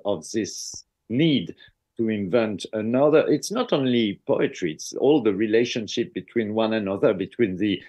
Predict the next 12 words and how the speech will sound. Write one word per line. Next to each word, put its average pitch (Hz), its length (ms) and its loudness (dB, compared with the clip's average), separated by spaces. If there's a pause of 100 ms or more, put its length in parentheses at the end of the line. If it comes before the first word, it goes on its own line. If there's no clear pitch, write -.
(200)
intimacy 135 880 2
and 113 180 0
the 104 80 2
collective, 131 760 0 (360)
between 117 480 0
our 98 240 2
private 131 560 2
lives 120 400 2
and 107 120 -2
our 95 180 0
public 131 460 2
lives, 123 440 0